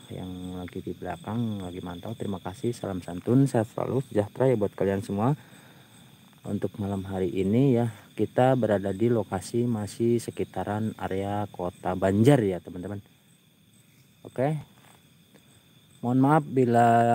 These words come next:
eh, jika saya atau tim Meds Misteri jarang menyapa kalian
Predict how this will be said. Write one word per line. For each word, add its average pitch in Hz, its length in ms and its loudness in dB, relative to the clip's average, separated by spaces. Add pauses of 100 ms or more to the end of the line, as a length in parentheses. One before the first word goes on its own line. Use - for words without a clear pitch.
(120)
eh, 117 480 -2
jika 113 640 2
saya 113 640 -4
atau 107 320 -4
tim 104 240 -4 (960)
Meds 101 320 -8
Misteri 123 640 -2 (640)
jarang 95 320 -6
menyapa 92 400 -8
kalian 101 800 -4